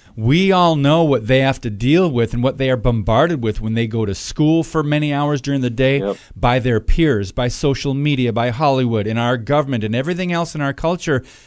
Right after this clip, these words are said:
Speaker 1: So, uh, tell us a little bit about the background for what led you and Kelly to, uh, put this children's book,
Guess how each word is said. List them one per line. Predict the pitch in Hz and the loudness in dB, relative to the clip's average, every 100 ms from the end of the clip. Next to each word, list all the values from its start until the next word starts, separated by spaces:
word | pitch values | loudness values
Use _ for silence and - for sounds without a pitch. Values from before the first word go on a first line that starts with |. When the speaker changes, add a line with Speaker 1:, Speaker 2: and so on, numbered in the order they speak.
| _ | _
Speaker 1:
So, | - 165 151 151 | -2 2 4 2
uh, | - - - - | -4 -18 -18 -10
tell | - 185 233 | 0 2 2
us | 208 | 0
a | |
little | 156 180 | -2 -2
bit | 180 | -2
about | 151 165 131 | -2 -2 -2
the | |
background | 107 - 156 220 - 123 117 | -4 -2 0 -2 -2 -4 -4
for | - | -6
what | 127 135 | -4 0
led | 135 131 | 0 -2
you | 139 143 139 | -2 -2 -2
and | 127 117 | -6 -4
Kelly | 196 226 113 92 - - _ | -2 0 0 -4 -12 -20 _
to, | - 139 135 | -2 0 2
uh, | |
put | 123 156 | 2 0
this | 156 - | 0 -8
children's | - - 202 214 190 | -8 -6 -4 -2 -4
book, | 127 113 104 | -2 -2 -2